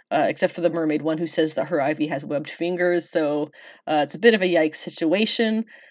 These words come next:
Um, and Harley ends up asking her, the Harley Quinn who laughs, "Where's your ivy?" And she says that she lost her ivy. And then there's a bunch of fourth wall breakage.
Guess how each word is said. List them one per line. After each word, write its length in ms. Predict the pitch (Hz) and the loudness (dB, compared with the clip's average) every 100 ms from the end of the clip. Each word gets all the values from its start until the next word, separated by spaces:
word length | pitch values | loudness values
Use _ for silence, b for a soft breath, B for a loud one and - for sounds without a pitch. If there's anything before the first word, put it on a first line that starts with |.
| B | B
Um, 580 | - 160 156 156 156 151 - | -4 0 2 2 0 -2 -2
and 160 | 160 151 | -2 0
Harley 360 | 185 175 175 | 4 4 4
ends 160 | 156 165 | 0 -2
up 80 | - | -2
asking 420 | 151 - 151 160 | -2 -2 -4 -4
her, 340 | 165 151 151 | -2 0 -2
the 120 | - 151 | -2 -4
Harley 220 | 131 131 | -4 -6
Quinn 120 | - | -8
who 100 | 160 | -6
laughs, 320 | 147 147 151 - | -4 -2 -2 -4
"Where's 500 | 170 151 180 196 190 | -2 2 4 4 -2
your 380 | 143 190 277 180 | 0 2 2 2
ivy?" 520 | 131 123 - - - B B B - | 0 -4 -6 -6 -8 B B B -8
And 160 | 165 156 | -6 -4
she 140 | 165 | -2
says 320 | 160 175 160 156 | -2 0 0 -2
that 160 | - | -4
she 140 | - 160 | -4 -4
lost 340 | 90 90 - | -4 -4 -4
her 120 | - | -6
ivy. 260 | - - - | -10 -6 -2
And 80 | 175 | 4
then 100 | 262 | 6
there's 140 | 285 | 6
a 60 | 277 | 4
bunch 160 | 226 226 | 4 2
of 60 | |
fourth 300 | - 190 180 | 0 -2 0
wall 200 | 180 147 | 0 0
breakage. 640 | 156 180 214 196 185 - | 0 0 2 2 0 -2